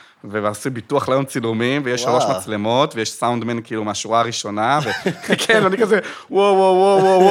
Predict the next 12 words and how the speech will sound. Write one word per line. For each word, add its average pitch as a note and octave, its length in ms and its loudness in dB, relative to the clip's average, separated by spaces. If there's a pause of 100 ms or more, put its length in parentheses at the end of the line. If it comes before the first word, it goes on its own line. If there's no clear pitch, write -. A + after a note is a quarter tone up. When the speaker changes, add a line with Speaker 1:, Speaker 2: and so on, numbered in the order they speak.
(160)
Speaker 1:
וואו", F#3 100 0
כאילו, F#3+ 360 6
אני G3+ 160 6
התכוונתי F#3+ 420 2
לעשות F3+ 240 2
פה F#3+ 120 2
איזה D#3+ 160 0
שטות F#3+ 340 2
כיפית, F3+ 360 0
גג E3 340 2
שאני D#3 280 2
אוהב, E3+ 280 6